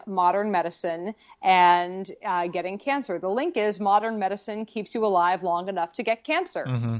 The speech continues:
Speaker 1: Because in societies where people live, you know, uh, on average past the age of seventy, seventy-five, uh, your, your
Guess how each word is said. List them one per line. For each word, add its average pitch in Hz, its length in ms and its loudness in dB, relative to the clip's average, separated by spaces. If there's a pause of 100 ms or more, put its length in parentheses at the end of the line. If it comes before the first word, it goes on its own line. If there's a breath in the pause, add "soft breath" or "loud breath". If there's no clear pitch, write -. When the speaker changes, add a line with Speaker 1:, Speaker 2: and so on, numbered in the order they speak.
(320)
Speaker 1:
Because 247 380 4
in 247 120 -10
societies 247 720 -8
where 208 120 -8
people 208 480 -6
live, 196 440 -4
you 208 120 -6
know, 180 320 -2 (280 soft breath)
uh, 180 220 4
on 196 200 0
average 190 420 -2
past 185 320 -6
the 196 120 -6
age 180 300 -4
of 175 80 -6
seventy, 185 400 -6
seventy-five, 180 880 0 (340 soft breath)
uh, 180 360 4
your, 196 800 0
your 196 300 0